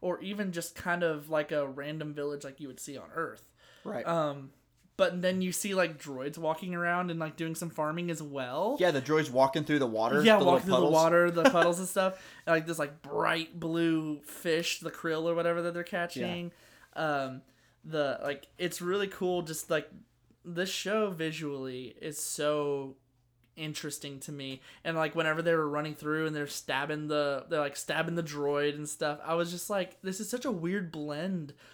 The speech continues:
Speaker 1: of these different worlds, I feel, and I really loved it.
Speaker 2: Yeah.
Speaker 1: Um, so, yeah, I just, I loved that.
Speaker 2: I totally agree. I'm looking for her name, the widow.
Speaker 1: Oh, yeah. Um,
Speaker 2: Does it ever say?
Speaker 1: Mm-mm.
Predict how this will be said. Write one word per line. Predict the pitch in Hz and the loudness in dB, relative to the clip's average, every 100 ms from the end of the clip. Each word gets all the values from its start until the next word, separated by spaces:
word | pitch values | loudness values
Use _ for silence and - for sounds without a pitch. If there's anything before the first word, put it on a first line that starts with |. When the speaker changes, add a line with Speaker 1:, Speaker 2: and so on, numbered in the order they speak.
| - - | -20 -8
Speaker 1:
of | 170 | -6
these | 170 | -4
different | 156 185 165 135 | -4 -4 -4 -6
worlds, | 135 175 196 156 | -2 0 0 -2
I | 143 | -6
feel, | - 147 135 127 | -6 -4 -4 -4
and | 143 | -6
I | 135 | -8
really | 131 151 160 139 | -6 -2 -2 -2
loved | 127 120 - | -6 -10 -10
it. | - - - - | -12 -14 -18 -16
Speaker 2:
Yeah. | 110 - - - | -14 -16 -18 -4
Speaker 1:
Um, | 143 131 120 117 - _ _ _ - | 0 0 -2 -8 -14 _ _ _ -6
so, | 135 113 101 - | -4 -2 -4 -6
yeah, | 143 131 113 - | -4 -2 -4 -4
I | 147 | -4
just, | 151 135 - - | -4 -6 -14 -8
I | 135 | -6
loved | 127 - | -6 -8
that. | - - - | -10 -12 -4
Speaker 2:
I | 151 | -4
totally | - 143 120 120 | -2 -2 0 0
agree. | 117 120 117 - | 0 -2 -2 2
I'm | 151 170 | 2 2
looking | 180 185 160 | -2 -4 -10
for | - 147 | 0 0
her | 131 117 | 2 -2
name, | 113 117 117 110 - | 0 -2 -2 -4 -4
the | |
widow. | 110 117 127 131 135 - 175 | 0 2 4 2 0 -6 2
Speaker 1:
Oh, | 185 180 170 - | 4 6 4 -2
yeah. | 156 156 147 139 131 _ - | -6 -4 -2 -4 -8 _ -12
Um, | 147 147 139 139 139 135 135 131 135 131 _ _ _ - | -8 -6 -6 -8 -8 -8 -10 -12 -12 -14 _ _ _ -14
Speaker 2:
Does | 143 156 | -14 -12
it | - - - | -16 -12 -6
ever | 147 160 | -4 -4
say? | - 139 127 208 - _ _ _ _ _ _ _ 156 | -6 -4 -2 -4 -10 _ _ _ _ _ _ _ -12
Speaker 1:
Mm-mm. | 156 143 147 139 | -10 -10 -10 -10